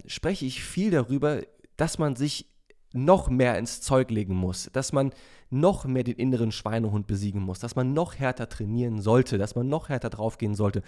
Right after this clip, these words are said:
weil man sich in Wahrheit viel zu sehr in der Reserve offen lässt, weil man noch viel zu sehr verweichlicht ist und gar nicht auch nur ansatzweise wirklich so viel gibt, wie man eventuell geben könnte, was dann, das ist eine, jetzt eine Hommage an eine vorherige Podcast-Episode,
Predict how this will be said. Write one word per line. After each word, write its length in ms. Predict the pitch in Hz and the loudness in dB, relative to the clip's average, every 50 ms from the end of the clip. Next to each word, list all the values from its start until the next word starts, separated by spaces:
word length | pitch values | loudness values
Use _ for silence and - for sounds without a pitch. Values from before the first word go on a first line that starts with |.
| - - - - - - - | -10 -20 -20 -20 -18 -6 0
weil 140 | 127 139 | 0 2
man 140 | 151 156 147 | 2 2 0
sich 160 | 151 156 - | 0 -2 -2
in 120 | 117 117 110 | -2 0 0
Wahrheit 280 | 131 147 160 151 - | 0 0 0 -2 -2
viel 380 | - - - - 180 202 233 226 | -6 -14 -6 -4 0 0 0 0
zu 240 | - - - 160 151 | -2 -4 -6 -4 -4
sehr 220 | 135 151 147 143 | -2 -2 -2 -2
in 80 | 147 139 | -2 -4
der 140 | 135 123 117 | -4 -2 -4
Reserve 420 | 117 104 123 131 139 143 123 90 | -2 0 0 0 2 0 -2 -2
offen 280 | - - - - 127 107 | -4 -4 -4 -4 -4 -4
lässt, 220 | 92 113 - - | -4 -4 -4 -2
weil 100 | 110 120 | -2 0
man 200 | 123 123 127 - - - - - _ _ _ - | 0 0 -2 -4 -8 -14 -20 -20 _ _ _ 0
noch 240 | 139 156 180 - | 0 2 2 0
viel 320 | - - - 180 202 233 233 | -4 -8 -2 0 0 0 0
zu 160 | - - 151 | -2 -6 -4
sehr 220 | 123 135 147 160 | -2 -2 -2 -2
verweichlicht 680 | - - 135 120 104 110 117 175 214 - - 123 113 - | -2 -2 -2 -2 2 2 2 2 2 0 -2 -4 -4 -4
ist 260 | - - - - - - - - - - - | -6 -8 -8 -8 -12 -18 -20 -20 -20 -16 -8
und 160 | - 120 - | -8 -6 -4
gar 180 | - 123 139 156 | -2 -2 -2 -2
nicht 240 | 156 156 - - _ _ _ _ - | -4 -4 -6 -10 _ _ _ _ -2
auch 120 | - 139 139 | 0 0 2
nur 240 | 135 120 - - | 2 0 0 0
ansatzweise 640 | - 151 170 190 185 160 - - 110 120 117 120 117 139 | 2 2 2 4 2 0 0 0 0 0 2 0 0 -2
wirklich 280 | 147 143 127 113 107 | -2 -2 -4 -4 0
so 160 | 110 131 143 | 0 2 0
viel 340 | 170 - - - 135 127 113 | 0 -2 -2 0 0 0 0
gibt, 440 | 113 113 107 165 202 196 - - - - | -2 -2 2 2 2 2 0 -18 -16 -8
wie 180 | 110 127 160 | -2 0 0
man 180 | 165 151 143 117 | 0 0 -2 -2
eventuell 440 | - 117 117 139 147 143 123 110 117 | -4 -2 -2 -2 -2 -2 -2 -4 -4
geben 340 | 107 110 135 139 123 117 110 | 0 2 0 2 2 0 -4
könnte, 460 | - - 156 175 175 - 131 135 147 - - - - - - - | 0 0 2 2 2 4 2 2 2 0 -8 -20 -20 -20 -10 -4
was 220 | - 127 120 - | -4 -4 -4 2
dann, 340 | - 160 196 196 139 95 101 - - - - - _ | 4 6 6 6 6 2 0 -4 -12 -20 -20 -20 _
das 240 | - - 139 139 - | -8 -8 -8 -8 -6
ist 80 | - | -10
eine, 420 | - - - 82 117 120 117 107 110 | -10 -8 -6 -4 -2 -2 0 0 -2
jetzt 220 | 113 - - - | -2 -6 -6 -4
eine 200 | 113 110 110 101 | -2 -2 -2 0
Hommage 380 | 107 101 113 113 123 139 - - | 0 0 2 2 0 0 -2 -4
an 100 | - - | -6 -6
eine 180 | 110 107 107 | -4 -4 -6
vorherige 380 | - - 113 143 165 156 123 113 | -4 -4 -4 -4 -2 -2 -2 -4
Podcast-Episode, 720 | - - 101 - 120 113 - 104 110 107 110 113 131 139 | -4 -4 -6 -6 -8 -10 -8 -8 -6 -4 -2 -2 -2 -2